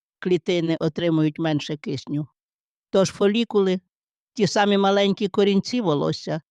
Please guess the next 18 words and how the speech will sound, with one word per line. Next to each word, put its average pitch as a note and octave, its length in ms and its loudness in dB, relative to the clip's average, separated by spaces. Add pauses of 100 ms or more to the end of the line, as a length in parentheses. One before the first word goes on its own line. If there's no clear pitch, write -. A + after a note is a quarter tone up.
(260)
реагують F#3 760 2
нерівномірно. F3+ 1000 2 (380)
Одні E3+ 320 4
сплять, F#3+ 640 -2 (260)
інші F#3 340 2
прокидаються. D#3 1000 -4 (320)
Тому A#3 340 8
головне G#3 500 6
правило — E3+ 680 2 (440)
не F3+ 240 6
карати F#3+ 500 0
себе, D3+ 400 -2 (520)
не F3 240 4
стидатися, E3+ 840 -2 (240)
не E3+ 140 4
казати: F3 540 0
«Я F3 240 0
стара». D#3+ 480 -2